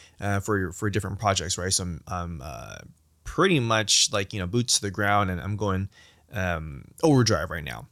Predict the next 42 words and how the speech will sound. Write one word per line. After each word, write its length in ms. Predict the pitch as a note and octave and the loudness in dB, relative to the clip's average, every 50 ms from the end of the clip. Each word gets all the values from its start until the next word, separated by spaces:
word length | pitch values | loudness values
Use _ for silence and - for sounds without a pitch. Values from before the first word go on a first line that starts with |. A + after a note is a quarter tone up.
| _ _ - | _ _ -8
right? 260 | F2+ F#2 F#2 F#2+ F#2+ | -4 -2 -2 -2 -2
Trying 200 | F#2+ - A2 G2+ | 0 0 0 0
to, 260 | F#2+ F#2 F2+ E2+ - - | 0 0 0 -2 -4 -4
trying 220 | - - - C#3 C#3+ | -2 0 2 2 2
to, 120 | C3 - - - _ _ _ | 2 0 -2 -12 _ _ _
trying 180 | - - B3+ C#4+ | 0 0 2 4
to 60 | A#3+ | 4
see 200 | D3+ - F3 E3+ | 4 4 2 2
just 180 | D3 D3 B2 A#2+ | 2 2 2 4
what 120 | A2+ G#2+ | 4 4
everyone's 280 | A2+ A2+ A2+ G#2 G#2 G2+ | 4 4 4 2 2 0
schedule 320 | - - A#2 A2 G#2+ F#2+ | 2 2 2 2 2 0
is 120 | F#2 F2 - | 0 0 0
so 40 | |
I 40 | G2 | -2
can 80 | G2 F#2+ | -2 -4
get 120 | G2+ G#2 | -6 -6
this 120 | - F#2+ - | -6 -6 -6
thing 140 | G2+ F#2 | -4 -4
going. 300 | F#2+ G2+ G2 F#2+ F#2 F2+ - - - - - - - _ _ | -2 -2 -2 0 -2 -4 -6 -10 -20 -20 -20 -20 -20 _ _
Uh, 160 | F#2 G2 G2+ | 4 4 4
but 200 | G2+ G#2+ G#2 - | 4 2 -2 0
pre-production 720 | - B2+ A#2+ - A#2 G#2+ G#2+ A2 - - A2 G#2 G2+ G2 - | 0 0 0 2 2 2 4 4 4 2 2 2 0 -2 -2
is, 500 | - G2+ G2 F#2+ F#2 F2+ F2+ F2+ E2+ - | -4 -2 0 2 2 2 2 0 0 -2
um, 420 | - F#2 E2 D#2 D2+ C#2 C2+ A#2 - _ _ _ _ _ _ _ _ _ _ _ - - - _ | -2 -4 -6 -6 -8 -8 -10 -12 -14 _ _ _ _ _ _ _ _ _ _ _ -20 -20 -8 _
is 460 | - A#2 A2 G#2+ G2+ G2+ G2 F#2 F#2+ | 2 4 4 4 4 2 0 -2 -2
live 360 | G#2+ B2 C#3 D#3 E3+ D#3 C3+ | 0 2 2 4 4 4 4
and 220 | C3+ A2+ G#2 G2 F#2+ | 2 2 2 2 2
well, 320 | G#2 F#2+ D#2 A#1+ - - - - | 2 2 2 0 -4 -10 -14 -8
right? 180 | - F#2+ F#2+ F#2+ | -4 -2 0 0
So 100 | - G#2 | 2 4
that's 200 | G#2+ B2 B2+ - | 4 2 2 2
what's 140 | C#3+ B2 - | -4 -2 0
happening 320 | B2 A2 A2 A2+ G#2+ G#2 | 0 0 0 -2 -4 -4
right 200 | G2+ G2 F#2 E2+ | -4 -6 -6 -4
now 180 | G2+ G2 G2 F#2+ | -4 -2 -2 0
as 100 | G2 - | -2 -2
far 200 | - G2+ G2+ F#2+ | -4 -2 -4 -2
as 100 | F#2+ F#2 | -4 -4
the 80 | G2 | -6
more, 440 | F#2 G2 F#2+ F#2 F#2 F#2+ G2 G2 G2 - _ _ _ _ _ - | -8 -6 -4 -4 -4 -4 -6 -6 -8 -12 _ _ _ _ _ -8
like, 240 | - G2+ G2 - | -6 -6 -6 -6